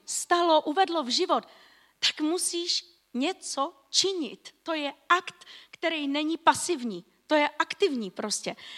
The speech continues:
A, e, Bůh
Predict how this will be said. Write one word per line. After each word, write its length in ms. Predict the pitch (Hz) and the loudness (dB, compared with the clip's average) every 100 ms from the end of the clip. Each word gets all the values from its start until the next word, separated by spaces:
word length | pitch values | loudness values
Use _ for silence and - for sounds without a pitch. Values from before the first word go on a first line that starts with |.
| - - - | -16 -8 0
A, 380 | 240 240 240 - - - - _ _ | 6 6 6 2 -10 -20 -20 _ _
e, 460 | 240 240 240 240 240 - _ _ _ | -2 0 4 4 2 -6 _ _ _
Bůh 600 | - 185 311 403 427 - | -18 -2 4 4 2 -4